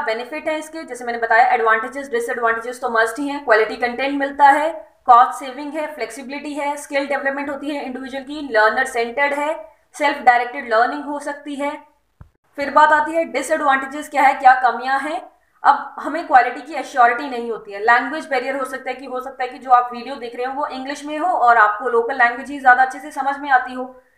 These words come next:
Technology issue हो सकता है, copyright concerns होते हैं, open end learning होती है। अगर आपका कुछ डाउट है तो ज़रूरी नहीं है कि आप सामने वाले से पूछ ही पाओ, क्योंकि human interaction की कमी होती है, lack of human interaction।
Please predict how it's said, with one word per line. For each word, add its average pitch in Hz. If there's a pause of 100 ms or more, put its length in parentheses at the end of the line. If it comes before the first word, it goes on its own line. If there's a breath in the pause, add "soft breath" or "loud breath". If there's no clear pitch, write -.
(140 soft breath)
Technology 233
issue 320
हो 302
सकता 294
है, 262 (640)
copyright 277
concerns 277
होते 247
हैं, 247
open 277
end 269
learning 254
होती 254
है। 269
अगर 247
आपका 233
कुछ 277
डाउट 214
है 277 (380 soft breath)
तो 285
ज़रूरी 247
नहीं 294
है 285
कि 294
आप 262
सामने 247
वाले 247
से 294
पूछ 254
ही 294
पाओ, 247 (680)
क्योंकि 277
human 277
interaction 254
की 285
कमी 254
होती 247
है, 233
lack 196
of 254
human 262
interaction। 247